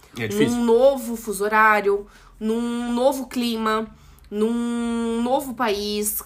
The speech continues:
Speaker 2: né? Com pessoas
Speaker 1: Com outra
Speaker 2: diferentes,
Speaker 1: moeda.
Speaker 2: com outra moeda, com novos
Speaker 1: Outra
Speaker 2: hábitos.
Speaker 1: língua, muitas vezes, não é Portugal, né? Que
Speaker 2: Então
Speaker 1: no
Speaker 2: você
Speaker 1: caso,
Speaker 2: tá
Speaker 1: né?
Speaker 2: se adaptando, né? O seu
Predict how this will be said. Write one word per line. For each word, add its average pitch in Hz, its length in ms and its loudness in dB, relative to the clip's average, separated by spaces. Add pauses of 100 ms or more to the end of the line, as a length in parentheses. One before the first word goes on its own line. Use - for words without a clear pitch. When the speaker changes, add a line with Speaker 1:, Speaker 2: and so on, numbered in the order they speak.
Speaker 2:
né? 196 160 -4
Com 214 160 -10
pessoas 214 480 -4
Speaker 1:
Com 147 100 -2
outra 202 220 6
Speaker 2:
diferentes, 202 380 6
Speaker 1:
moeda. 185 160 0
Speaker 2:
com 233 60 0
outra 240 180 -4
moeda, 214 440 0
com 226 120 -8 (200)
novos 220 300 0
Speaker 1:
Outra 196 240 4
Speaker 2:
hábitos. 160 80 2
Speaker 1:
língua, 170 340 2
muitas 143 300 -2
vezes, 151 160 -2
não 147 100 0
é 147 60 -2
Portugal, 151 400 2
né? 165 80 -2
Que 156 60 -6
Speaker 2:
Então 262 100 -2
Speaker 1:
no 247 80 -2
Speaker 2:
você - 60 6
Speaker 1:
caso, 330 120 4
Speaker 2:
tá 339 80 4
Speaker 1:
né? 339 60 2
Speaker 2:
se 427 80 2
adaptando, 320 520 0
né? 185 100 -4
O 226 100 -2
seu - 20 -4